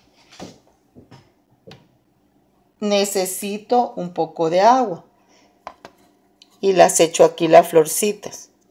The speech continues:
para que se me remojen. Esto lo vi en una, en un, en un tutu-, tutorial de YouTube para calcar. Y, eh, queda de esta forma.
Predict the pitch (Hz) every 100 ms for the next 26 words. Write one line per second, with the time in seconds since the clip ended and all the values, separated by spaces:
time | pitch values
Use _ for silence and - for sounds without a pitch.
0 | _ 170 170 175 175 165 156 156 156 175
1 | 196 - 156 - - - 185 185 196 -
2 | 226 220 220 196 208 233 208 175 170 180
3 | 180 180 - - 190 180 175 180 185 185
4 | 175 175 _ _ _ - _ - 185 180
5 | 180 180 180 190 185 - 214 208 208 190
6 | 196 190 185 190 185 196 - 277 - _
7 | _ 196 180 175 180 175 175 247 294 -
8 | - - - _ _ _ _ 233 247 277
9 | 349 - _ _ _ 208 202 185 180 -
10 | - 190 180 180 175 175 175 175 180 -
11 | 202 180 151 -